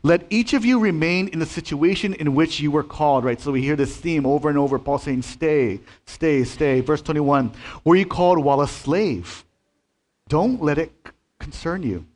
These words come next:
But if you can become free, by all means, take the opportunity.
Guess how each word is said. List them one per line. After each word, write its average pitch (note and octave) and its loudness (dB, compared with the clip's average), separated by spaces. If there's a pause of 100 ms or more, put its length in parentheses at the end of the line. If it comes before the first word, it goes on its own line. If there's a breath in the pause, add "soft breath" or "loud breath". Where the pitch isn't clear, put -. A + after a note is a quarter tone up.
(1200 loud breath)
But E3 2
if D#3+ 2
you D#3 2
can B3+ 2
become E3 0
free, B2+ -2 (120)
by G3 4
all A#3 4
means, B3 4
take F#3 -2
the A3 4
opportunity. F3 0